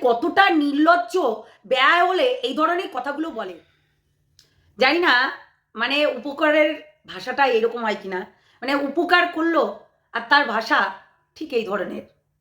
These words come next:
আমি ভাবছি তাই চ্যানেলটাকে নাকি গ্রো করাতে এসেছে, চ্যানেল গ্রো করাতে এসেছে। তাহলে চ্যানেলই যখন গ্রো করাতে আসলো,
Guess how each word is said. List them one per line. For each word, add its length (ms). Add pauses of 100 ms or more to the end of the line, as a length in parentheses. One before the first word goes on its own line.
(380)
আমি 180
ভাবছি 340
তাই 280 (400)
চ্যানেলটাকে 580
নাকি 260
গ্রো 360
করাতে 400
এসেছে, 440 (640)
চ্যানেল 480 (420)
গ্রো 520 (220)
করাতে 720
এসেছে। 560 (680)
তাহলে 240
চ্যানেলই 480
যখন 300
গ্রো 220
করাতে 360
আসলো, 720